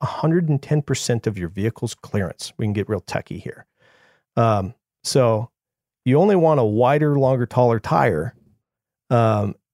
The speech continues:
when you've exceeded a hundred and ten percent of your clearance of the vehicle, at least in snow, sand, and mud, 'cause you're dragging the vehicle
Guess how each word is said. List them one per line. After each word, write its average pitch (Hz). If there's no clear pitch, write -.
when 131
you've 123
exceeded 139
a 113
hundred 131
and 117
ten 117
percent 107
of 98
your 87
clearance 98
of 95
the 82
vehicle, -
at 113
least 117
in 104
snow, 110
sand, 104
and 90
mud, 78
'cause 110
you're 117
dragging 127
the 113
vehicle 107